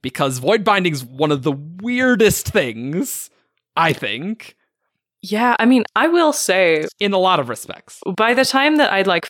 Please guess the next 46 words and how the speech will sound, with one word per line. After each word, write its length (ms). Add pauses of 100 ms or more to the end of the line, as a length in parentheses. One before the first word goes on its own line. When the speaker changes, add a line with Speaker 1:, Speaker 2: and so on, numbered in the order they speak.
Speaker 2:
finished 420
Oathbringer 680
and 100
was 160
trying 340 (180)
to, 280
like, 200 (100)
get 120
my 100
thoughts 300
straight 360
on 260
what 200
I 100
thought 200
was 120
going 240
on 100
with 100 (220)
Renarin, 400 (560)
I 240
eventually 460
decided 440
that 120
he 120
probably 460
wasn't 380
a 100
Voidbinder. 680 (180)
And 120
so 120
all 180
of 100
these 160
kind 180
of 100
words 460
of 160
Brandon 440
have 200
kind 220
of, 140 (120)
I'm 120
like, 180 (160)
"Well, 600
I, 140